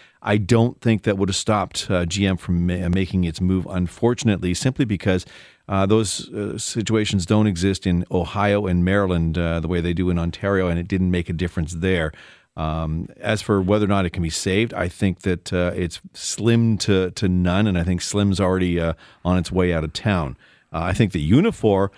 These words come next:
has a, a lot of, uh, things to answer for to its members, because that contract that they signed in twenty sixteen should have had some significant, um, uh,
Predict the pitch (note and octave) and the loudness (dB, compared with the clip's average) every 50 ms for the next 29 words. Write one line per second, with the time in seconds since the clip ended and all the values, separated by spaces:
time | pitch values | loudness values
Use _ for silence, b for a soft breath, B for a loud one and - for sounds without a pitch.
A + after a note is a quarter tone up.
0 | b b b b b G#2+ F#2+ F#2 F#2 F2 - F2+ F2 E2 - E2 E2 E2 F2 F#2 | b b b b b 0 2 2 2 2 2 0 0 0 0 0 0 2 2 2
1 | F#2 F2+ F2+ D#2+ - - F2+ E2+ E2 E2 E2 E2 - _ _ - - A2 G2+ F#2 | 2 0 -2 -2 -4 -2 -2 0 0 0 -2 -4 -6 _ _ -8 -4 -2 -2 -2
2 | - - G#2 G2 G2 G#2 - - F#2+ - - G2+ G2 F2 F#2 F2 D#2 - F2 E2+ | -2 -4 -4 -2 -2 0 0 -2 -2 0 0 0 0 0 0 -2 -2 -2 0 0
3 | F2 F#2+ B2 C#3 A#2+ A2 G#2 G2 - F#2+ F2 - G2+ G2 F#2+ - - B B B | 2 2 2 2 2 2 0 0 -2 -2 -2 0 2 0 0 0 -4 B B B
4 | B B B B B - - A2+ A#2 A#2 - - - C3 B2 B2 B2+ A#2 - A#2 | B B B B B -2 0 0 0 0 -2 -2 0 0 2 2 2 0 2 2
5 | G2+ F#2 F#2 - - - - F#2+ F#2 - - A2 G2 G#2 G2+ F2+ - - G2+ F#2+ | 2 2 0 -2 -4 -2 0 0 0 2 2 2 2 2 2 2 0 2 0 0
6 | F2+ - G2+ F#2 - - G#2 F#2+ - - - - C#3+ B2+ A#2+ A2 G#2 A2 G#2 G2 | 0 0 -2 -2 0 2 2 2 2 0 0 2 2 4 4 2 2 2 2 2
7 | G2 F#2 - B B B B B - - G2 F2+ - - A2 F2+ F#2 G#2+ G#2+ A2 | 0 0 -2 B B B B B -2 0 0 2 2 2 2 2 4 4 4 6
8 | B2 C#3 C3 - C#3 A2+ - G#2+ F#2 D#2+ D2 - - - _ - - F2+ F2 E2+ | 6 4 4 2 0 -2 0 0 0 0 -2 -4 -10 -12 _ -8 -4 -2 -2 -2
9 | E2 E2 E2 D#2 D#2+ E2+ - - - - - - - | -2 -2 -2 -4 -4 -6 -8 -10 -12 -12 -12 -12 -12